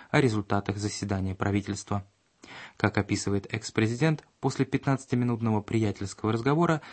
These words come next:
следовала жесткая критика того или иного поступка.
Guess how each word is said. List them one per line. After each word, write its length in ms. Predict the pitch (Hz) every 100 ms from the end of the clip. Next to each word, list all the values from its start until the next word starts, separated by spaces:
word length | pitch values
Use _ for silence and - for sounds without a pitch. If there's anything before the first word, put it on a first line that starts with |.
| -
следовала 720 | - 139 160 151 151 147 - -
жесткая 560 | 110 113 143 - 143
критика 500 | 135 107 113 117 113
того 380 | 113 - 110 104
или 200 | 107 107
иного 260 | 101 98 95
поступка. 640 | - - 113 110 104 -